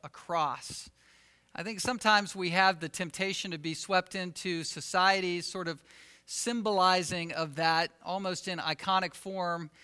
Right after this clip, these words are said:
and we forget the significance of the cross, the cost of the cross.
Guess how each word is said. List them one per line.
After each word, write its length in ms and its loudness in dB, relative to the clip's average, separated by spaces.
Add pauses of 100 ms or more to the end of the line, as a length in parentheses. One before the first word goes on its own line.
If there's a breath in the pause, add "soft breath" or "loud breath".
(180 loud breath)
and 320 0
we 100 -2
forget 440 -4
the 80 -6
significance 880 -6
of 180 -8
the 60 -8
cross, 480 -2
the 240 -6 (300 soft breath)
cost 680 4 (400)
of 220 -4
the 60 -6
cross. 720 -4